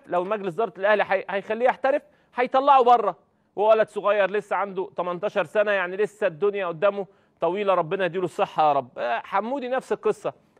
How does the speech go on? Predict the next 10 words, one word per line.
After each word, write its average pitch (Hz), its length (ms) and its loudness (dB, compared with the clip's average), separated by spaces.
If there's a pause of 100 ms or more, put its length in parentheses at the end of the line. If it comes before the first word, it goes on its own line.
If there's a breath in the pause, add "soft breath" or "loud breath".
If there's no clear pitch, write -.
(140)
نادي 175 140 -6
الزمالك 170 380 0
جابه 175 420 0
في 151 100 -12
صفقة، 226 340 -2
ما 202 60 -6
أعتقدش 175 420 -8
برضه 170 260 -2
إن 160 80 -8
هو 175 320 2